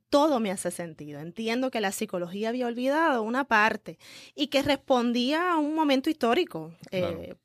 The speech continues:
Speaker 1: el por qué se dio de esa manera. Eh, pero es importante, y fue importante para mí en ese momento, eh, entender que había que impulsar, trabajar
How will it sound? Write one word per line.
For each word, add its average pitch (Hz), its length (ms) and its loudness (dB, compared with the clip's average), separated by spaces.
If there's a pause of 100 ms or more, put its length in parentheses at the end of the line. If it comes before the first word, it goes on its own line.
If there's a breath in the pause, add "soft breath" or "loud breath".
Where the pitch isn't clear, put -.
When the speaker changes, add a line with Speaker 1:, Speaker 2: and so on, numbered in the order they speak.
Speaker 1:
el 190 160 -4
por 185 200 -4
qué 214 160 -4
se 254 220 -2
dio 220 140 0
de 214 80 0
esa 208 180 -6
manera. 202 440 -4 (1000 loud breath)
Eh, 214 440 2
pero 311 540 4 (380 loud breath)
es 196 340 -4
importante, 262 800 0
y 220 220 2
fue 226 220 0
importante 233 580 0
para 240 220 0
mí 247 180 0
en 240 80 0
ese 247 240 0
momento, 269 760 0 (540 loud breath)
eh, 190 220 -2
entender 208 640 0
que 220 220 0 (200)
había 196 540 -2
que 302 100 -6
impulsar, 285 800 0
trabajar 220 760 0